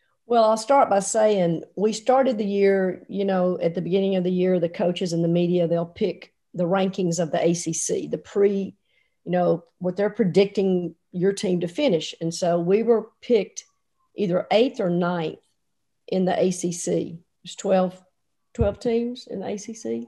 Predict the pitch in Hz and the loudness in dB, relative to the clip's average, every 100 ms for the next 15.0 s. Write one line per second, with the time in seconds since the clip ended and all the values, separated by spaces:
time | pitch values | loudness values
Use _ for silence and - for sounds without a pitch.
0 | _ 185 190 202 220 _ _ _ _ _ | _ -18 -12 -12 -14 _ _ _ _ _
1 | _ _ _ - 269 202 185 240 226 233 | _ _ _ 2 4 6 4 4 6 6
2 | 220 196 226 202 165 170 165 156 156 - | 6 0 0 0 0 0 0 -2 -8 -16
3 | _ - 185 190 180 170 175 170 170 160 | _ -8 -2 0 0 -2 -2 -2 -4 -10
4 | _ _ _ _ - 269 254 277 254 226 | _ _ _ _ -4 2 6 6 6 4
5 | 196 - 262 262 208 220 180 185 202 233 | 0 -4 -2 0 0 0 0 2 2 0
6 | - _ _ _ _ - 190 214 247 - | -6 _ _ _ _ -6 -2 0 0 -2
7 | 190 165 190 285 311 285 _ _ - 175 | -4 0 2 2 0 -4 _ _ -10 -4
8 | 190 220 196 165 160 - 370 - 240 247 | -2 0 0 2 2 0 -2 -4 0 0
9 | 262 - - 202 196 196 190 - 185 220 | 0 -2 -2 0 2 2 0 -2 0 0
10 | 202 302 381 190 160 165 160 - 202 196 | 2 0 2 0 0 -2 -6 -4 -4 -4
11 | - _ _ - 302 427 359 294 285 262 | -10 _ _ 0 4 6 4 4 4 4
12 | - 214 - 285 - 247 214 247 240 320 | 2 -2 2 4 4 2 0 0 0 -2
13 | - - 262 269 262 - 262 262 247 175 | -4 0 2 4 0 -4 2 4 4 2
14 | 214 262 - 247 247 196 220 226 233 | 2 2 2 4 4 6 4 4 0